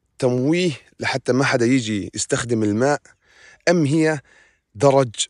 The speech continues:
بنزل لتحت؟ أنا ما كشفت عليها، لكن أعتقد إنه هذا درج بنزل للبئر. كانوا مثلًا يعبوا المي بإيديهم ويطلعوا من هذا الدرج على ما أعتقد، أو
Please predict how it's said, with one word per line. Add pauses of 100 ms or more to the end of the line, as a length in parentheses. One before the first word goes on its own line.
بنزل
لتحت؟ (180)
أنا
ما
كشفت
عليها،
لكن (440)
أعتقد (100)
إنه
هذا (300)
درج
بنزل
للبئر. (120)
كانوا
مثلًا
يعبوا
المي
بإيديهم (360)
ويطلعوا
من
هذا
الدرج
على
ما
أعتقد، (640)
أو